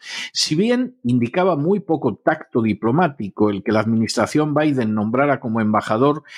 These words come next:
a alguien que mantenía una visión totalmente contraria a la de la inmensa población de Paraguay, aún se reveló peor el intento continuado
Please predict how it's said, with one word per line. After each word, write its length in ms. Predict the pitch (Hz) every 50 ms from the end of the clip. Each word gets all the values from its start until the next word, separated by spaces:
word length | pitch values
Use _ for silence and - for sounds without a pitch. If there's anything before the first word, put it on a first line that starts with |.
| - - -
a 180 | - - 139 156
alguien 500 | 196 208 180 139 127 120 117 110 104 107
que 120 | - 107
mantenía 520 | 101 110 110 107 98 117 107 117 131 147
una 180 | 147 143 131 123
visión 500 | 117 110 - - - 147 147 139 123 -
totalmente 840 | - 107 107 98 - - 151 170 170 156 151 143 135 123 - 110 95
contraria 600 | - 113 104 107 104 - 139 160 151 123 107 98
a 20 | 95
la 80 | 95
de 100 | 95 95
la 80 | 92 98
inmensa 480 | 98 107 123 151 156 131 - 123 101
población 520 | 90 101 95 95 92 - - 120 110 107 95
de 120 | 101 92
Paraguay, 640 | - - 175 190 165 120 120 127 127 131 127 - _ _ - - - - - - _
aún 400 | - 139 151 170 220 262 233 185
se 200 | - - 170 143
reveló 520 | 120 117 117 113 117 120 131 151 160 160
peor 260 | - 139 123 113 110 113
el 120 | 110 107
intento 600 | 110 113 113 98 - 165 165 160 143 - 107 98
continuado 960 | - - 113 110 117 113 - - 190 190 180 147 135 143 151 143 151 156 151